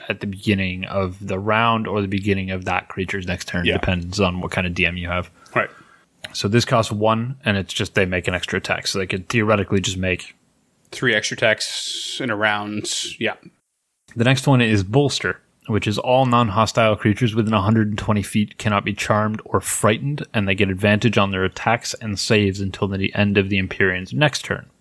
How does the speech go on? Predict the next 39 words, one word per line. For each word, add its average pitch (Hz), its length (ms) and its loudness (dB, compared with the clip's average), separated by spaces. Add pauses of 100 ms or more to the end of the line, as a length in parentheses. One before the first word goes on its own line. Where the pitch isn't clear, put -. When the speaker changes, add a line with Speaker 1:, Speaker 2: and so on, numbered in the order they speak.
(100)
Speaker 1:
So, - 280 -8 (720)
Speaker 2:
Ooh. 135 180 4
Speaker 1:
um, 87 280 0 (160)
that's, 131 440 2
that's 127 360 0
why 107 240 4
I 98 60 4
think 107 260 -2
he's 107 180 2
in 98 140 -2
this, 98 240 -4
like, 85 340 -2 (520)
like, 101 340 -4
bolstering 92 640 0
pose 95 460 0
in 90 100 -8
the 90 80 -10
five 90 320 -2
E 92 140 -2
art, 87 320 0 (260)
which 113 260 -2
Speaker 2:
Yeah. 101 60 -2
Speaker 1:
is - 80 -6
just 90 300 -2
my 95 260 0
way 95 240 0
of 92 160 -2
excusing 95 560 -4
whoever - 400 -4
drew 190 300 -2
that. 190 260 -2
Speaker 2:
<laughs> - 720 -6 (840)
Uh, 127 880 2
yeah, 131 160 2
quite, 160 320 0
quite 156 180 4
the 139 100 4
apologist 135 640 2
at-, 135 140 -8